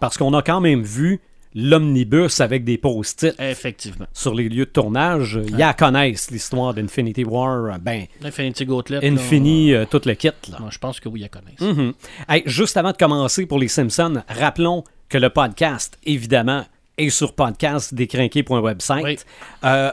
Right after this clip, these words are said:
Speaker 1: euh, accessible par plein de plateformes. On est en vidéo.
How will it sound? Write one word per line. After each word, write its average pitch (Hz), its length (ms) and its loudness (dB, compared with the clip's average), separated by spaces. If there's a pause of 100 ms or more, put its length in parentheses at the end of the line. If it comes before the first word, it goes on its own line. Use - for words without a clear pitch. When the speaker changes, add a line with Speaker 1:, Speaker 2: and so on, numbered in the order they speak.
Speaker 1:
euh, 127 240 -2
accessible 143 520 -2
par 123 220 -2
plein 143 200 0
de - 40 -2
plateformes. 143 640 -2 (320)
On 165 220 4
est 175 140 4
en 151 120 2
vidéo. 131 460 2